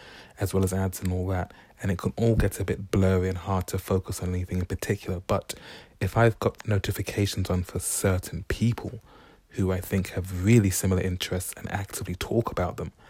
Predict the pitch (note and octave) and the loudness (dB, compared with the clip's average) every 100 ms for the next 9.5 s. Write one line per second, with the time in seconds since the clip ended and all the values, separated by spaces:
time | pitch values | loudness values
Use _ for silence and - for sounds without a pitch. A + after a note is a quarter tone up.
0 | - - - - _ - G2+ G#2 G2 - | -20 -20 -20 -20 _ 2 6 6 4 4
1 | G2 F#2+ - - G2 G#2+ G#2+ G2+ - G2 | 2 2 -2 -4 2 6 8 8 6 4
2 | F2+ F2 F#2+ F#2 F2+ - F#2+ F2+ - - | 2 0 -2 -2 -2 0 -2 -2 -8 -20
3 | - - - - - G2 F#2+ G#2 G2+ F#2 | -6 -4 -4 -8 -8 -4 6 8 8 4
4 | F2+ F#2+ F#2 F#2 F2 D#2+ - - F#2+ G2 | 2 2 0 0 -2 -4 -8 -10 -2 -2
5 | F#2+ - F#2+ - - - - _ - - | -2 0 -2 -2 -14 -20 -20 _ -6 0
6 | G2 F#2 F#2 F#2 G2 F#2 F2+ - F2+ F#2 | 2 4 2 2 2 2 0 -2 -2 0
7 | F#2 F2+ F2+ - - - - _ - - | 0 0 0 -2 -8 -10 -14 _ -20 -20
8 | - _ B2 B2+ - F#2 G2 F#2 F2 - | -20 _ 0 2 0 2 4 4 2 2
9 | G2 F2+ F2 D2+ | 2 2 0 -4